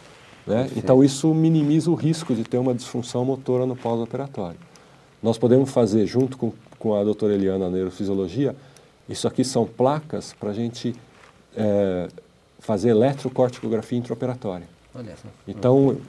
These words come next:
Speaker 1: eu ponho isso e não sei no intraoperatório de onde tá vindo as crises.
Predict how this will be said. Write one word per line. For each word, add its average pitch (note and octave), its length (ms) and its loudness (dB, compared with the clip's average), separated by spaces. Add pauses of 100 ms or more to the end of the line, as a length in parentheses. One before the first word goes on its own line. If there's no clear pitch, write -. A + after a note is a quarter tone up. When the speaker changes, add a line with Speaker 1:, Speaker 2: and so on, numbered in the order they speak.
(240)
Speaker 1:
eu A2 140 0
ponho B2 340 4
isso C3+ 180 2 (200)
e A#2+ 60 0
não A#2+ 180 0
sei C#3 240 4
no C3 100 6
intraoperatório C#3 800 2
de B2 180 0
onde C3+ 240 4
tá C#3 140 -2
vindo B2 200 -4
as B2+ 120 -12
crises. F2+ 360 -10